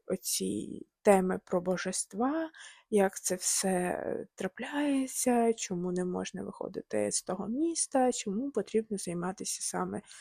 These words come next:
тим, чим ти займаєшся. Також я читала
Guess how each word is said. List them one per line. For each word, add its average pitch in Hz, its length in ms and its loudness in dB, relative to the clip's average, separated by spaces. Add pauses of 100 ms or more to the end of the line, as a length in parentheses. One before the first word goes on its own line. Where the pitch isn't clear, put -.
(260)
тим, 196 280 8
чим 185 420 -2 (240)
ти - 120 0
займаєшся. - 720 -2 (1300)
Також - 500 -4
я 190 320 0
читала 180 800 -4